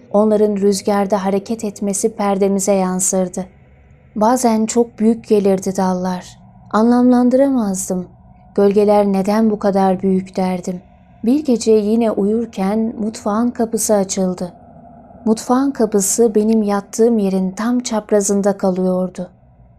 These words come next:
Gözüm sese açıldı. O zamanlarda bilenler bilir. Lüküs lambası dediğimiz evi aydınlattığımız tüpün üzerinde ince bir kumaş olurdu. Ev onunla aydınlanırdı.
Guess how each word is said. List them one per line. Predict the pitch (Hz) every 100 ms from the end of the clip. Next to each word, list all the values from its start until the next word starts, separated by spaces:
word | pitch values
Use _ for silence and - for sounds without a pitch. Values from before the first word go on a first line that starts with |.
| _ -
Gözüm | 226 233 285 285
sese | - 247 254 247
açıldı. | 208 - 190 185 185 185 - _ _ -
O | 240
zamanlarda | 311 277 254 240 233 226 233 214
bilenler | 220 220 214 214 220 226
bilir. | 214 190 185 - - _ _ _ -
Lüküs | 220 285 277 247
lambası | 220 220 214 240 226
dediğimiz | 202 196 196 185 220 226 - -
evi | 220 240
aydınlattığımız | 220 214 208 202 196 196 202 196 196 -
tüpün | 226 - 233
üzerinde | 208 196 185 190 196 196
ince | - 208 208 254
bir | 247
kumaş | 240 226 226 214
olurdu. | 202 190 185 180 180 - - _ _ _
Ev | - 262 254
onunla | 247 269 262 226
aydınlanırdı. | 196 190 185 185 185 185 180 190